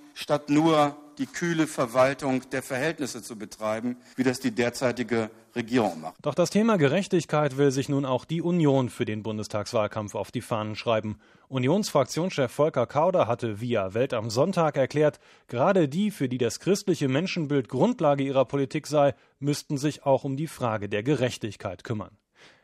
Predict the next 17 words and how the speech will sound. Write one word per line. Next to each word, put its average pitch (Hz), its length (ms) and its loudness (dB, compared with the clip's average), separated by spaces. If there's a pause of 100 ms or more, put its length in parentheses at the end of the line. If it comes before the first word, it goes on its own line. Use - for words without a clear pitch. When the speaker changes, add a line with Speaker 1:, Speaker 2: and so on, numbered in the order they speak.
Speaker 2:
S-P-D-Chef 135 600 0
Gabriel 156 360 2
hält 143 220 2
dagegen, 143 400 2 (220)
Gerechtigkeit 143 760 -2
sei 120 200 -2
das 151 260 -2
ureigene 135 560 0
Terrain 123 480 -2
der 104 140 -4
Sozialdemokratie. 98 1000 -8
Speaker 1:
Für 131 120 -4
uns 160 260 -2
ist - 160 -10
Gerechtigkeit 139 760 -6
kein 123 260 2
Wahlkampfthema, 123 1080 0